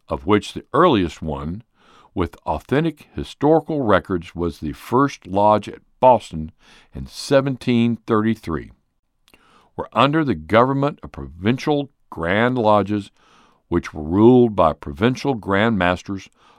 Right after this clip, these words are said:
appointed by the Grand Lodge of England or Scotland or Ireland. After the Revolutionary War,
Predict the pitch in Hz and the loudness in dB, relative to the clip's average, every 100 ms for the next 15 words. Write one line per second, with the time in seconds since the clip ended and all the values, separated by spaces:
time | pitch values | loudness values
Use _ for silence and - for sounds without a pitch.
0 | _ - - 156 156 76 80 101 _ _ | _ -18 -2 0 2 0 -6 -14 _ _
1 | 82 71 71 76 80 78 78 76 71 67 | -2 -2 -6 -4 -2 -2 -2 -2 -4 -14
2 | _ 92 98 113 139 143 _ _ _ _ | _ -6 -4 -4 -4 -8 _ _ _ _
3 | - - - 76 76 90 107 _ _ _ | -20 -12 -6 -6 -4 -10 -10 _ _ _
4 | _ _ _ 73 - 71 71 69 62 55 | _ _ _ -12 -10 -6 -6 -6 -10 -16
5 | _ _ _ _ _ _ _ _ _ _ | _ _ _ _ _ _ _ _ _ _
6 | _ 101 104 - 76 69 92 107 92 90 | _ 0 0 0 -10 -4 -4 -2 -2 -4
7 | 76 67 62 80 113 71 | -6 -12 -8 0 2 0